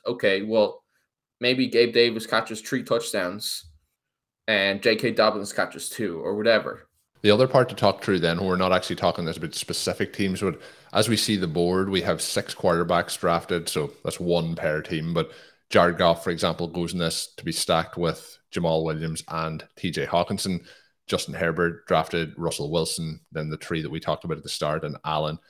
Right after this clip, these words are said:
Speaker 2: Jackson, and Hurts. You know, I, I think overall it's, it's very interesting to see this view and to see what players have gone. And that also <laughs> gives you the idea of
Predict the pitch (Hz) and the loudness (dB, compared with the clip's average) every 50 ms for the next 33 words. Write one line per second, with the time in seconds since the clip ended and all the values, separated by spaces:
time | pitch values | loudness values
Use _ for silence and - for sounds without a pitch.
0 | _ _ - - 85 78 - - - - - 73 - - 85 85 87 - - - | _ _ -2 0 0 0 0 -2 -6 -8 -8 -8 -2 0 2 2 2 0 -6 -12
1 | - - - _ _ _ _ _ _ _ _ _ _ _ _ _ _ _ _ - | -16 -20 -20 _ _ _ _ _ _ _ _ _ _ _ _ _ _ _ _ -2
2 | 101 98 90 - - 98 95 - 107 107 110 - 135 135 131 120 107 92 95 90 | 0 0 0 2 2 2 4 4 4 4 4 4 2 2 4 2 2 4 4 4
3 | 85 80 80 85 92 92 - - - - - - - - 87 87 - - - 90 | 6 6 6 4 4 2 -2 -4 -4 -4 -4 -4 -6 -6 -8 -8 -8 -6 -6 -6
4 | - - 80 80 95 92 95 101 101 95 92 - 95 87 - - - - - - | -6 -6 -2 2 4 6 6 6 4 2 0 0 -2 -2 -2 -4 -8 -8 -8 -6
5 | 95 85 82 82 82 - - - 90 82 82 85 82 80 - - - 87 85 85 | -6 -4 -4 -4 -4 -4 -6 -6 -4 -2 -2 -2 -2 -4 -4 -4 -4 -4 -4 -4
6 | 82 80 - - 92 87 - - - 92 85 82 82 - - 82 - - 78 78 | -4 -6 -2 0 0 0 0 0 0 0 0 0 0 -2 -6 -8 -4 -2 0 0
7 | 80 80 82 85 - - 85 90 95 107 - 87 85 85 - - - 87 - - | 2 0 -2 -4 -6 -4 -2 0 0 0 2 2 2 2 0 -2 -4 -4 -2 -2
8 | 107 95 - 95 87 87 85 85 85 85 82 82 | -2 -2 -2 -2 0 0 0 0 0 -2 -2 -4